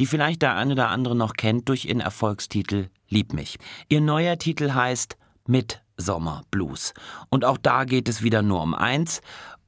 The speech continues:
um Kerle und um die Art und Weise, wie die mit Uschi Blum umzugehen haben. Und der Midsommer Blues ist mehr oder weniger, ja, die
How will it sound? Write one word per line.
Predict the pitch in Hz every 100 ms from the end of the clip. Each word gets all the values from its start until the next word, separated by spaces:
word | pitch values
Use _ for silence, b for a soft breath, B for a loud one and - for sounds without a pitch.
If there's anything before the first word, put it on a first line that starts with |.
| -
um | 117
Kerle | 110 131 131 151 160 -
und | 123 117
um | - 113 113 - - - - _
die | 98 117
Art | 107 120
und | 127 117
Weise, | 107 110 104 104
wie | 113
die | 107
mit | 104 107 -
Uschi | 110 120
Blum | 101 104 110
umzugehen | 117 127 107 92 82 87 87
haben. | 90 87 135 143 B B
Und | - 135
der | 147
Midsommer | 165 175 175 156 147
Blues | 139 139 139
ist | - -
mehr | 139 160 180
oder | 156 147 120
weniger, | 120 120 117 120 117 B B B B
ja, | - 113 117
die | 131 120 117 113